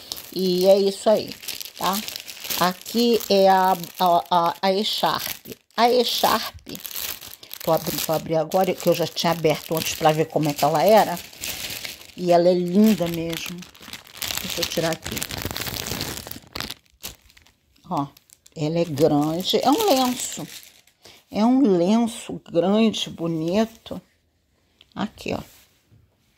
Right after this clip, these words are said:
É um lenço bem bonito, grande. Gente, mas tem um brilho bonito.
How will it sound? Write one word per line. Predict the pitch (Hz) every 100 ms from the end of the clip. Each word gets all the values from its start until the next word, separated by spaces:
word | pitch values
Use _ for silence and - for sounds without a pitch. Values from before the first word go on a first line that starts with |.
| - - _ -
É | 165
um | 165
lenço | 165 160 202 - 160
bem | 156 165 214 277
bonito, | 185 170 160 165 190 -
grande. | 151 147 160 175 233 247 233 - 226 233 _ _ _ - -
Gente, | - 208 208
mas | 190 190
tem | - 226 233
um | 220
brilho | 170 - 185 202 185
bonito. | 170 180 175 170 165 180 180 190 190 -